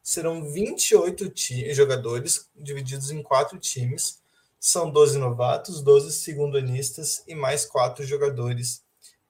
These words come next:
é, do, do Ignite Team, né, que é o time da D-League da N B A, né, que pega jogadores que pretendem entrar na N B A no futuro próximo.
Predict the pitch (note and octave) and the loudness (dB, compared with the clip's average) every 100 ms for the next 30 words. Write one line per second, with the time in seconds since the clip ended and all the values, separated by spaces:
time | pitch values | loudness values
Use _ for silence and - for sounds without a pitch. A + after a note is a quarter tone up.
0 | - C3 C3 C#3 C#3 C#3 C#3 C#3 C3 C3+ | -10 -8 -4 0 2 2 0 -2 -4 -6
1 | C3+ C#3+ B2+ C3 - - B2+ B2+ A2 A#2 | -6 -2 0 0 -6 -8 -6 -4 -6 -8
2 | B2 A#2+ - B2 B2 B2 B2+ B2+ B2 B2 | -8 -8 -4 -4 -2 -2 -4 -4 -4 -4
3 | C3 B2+ C3 D3 B2+ C3+ A#2 A2+ - A2+ | -6 -6 -6 -6 -4 -2 -4 -8 -8 -6
4 | B2+ B2 B2+ A#2+ A#2+ - - C3+ C3 - | -4 -2 -2 -2 -4 -4 -4 -4 -6 -10
5 | _ _ _ - D3 C3 C3 C3 C3 C3 | _ _ _ 4 4 4 0 0 -2 -4
6 | B2+ B2+ B2+ C3 C3 B2 B2 B2 C3 B2 | -2 -2 0 0 -2 -2 0 -2 -4 -6
7 | C3+ C#3 B2+ - - - | -6 -2 -2 -2 -4 -8